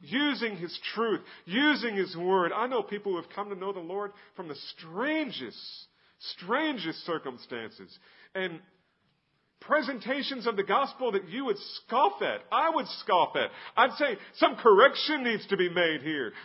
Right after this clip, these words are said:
But the Spirit used it. So when we talk about getting the gospel right,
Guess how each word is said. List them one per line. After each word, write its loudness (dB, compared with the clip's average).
But -12
the -14
Spirit -8
used -14
it. -20
So -6
when 0
we 2
talk 2
about -2
getting 6
the 6
gospel 4
right, 2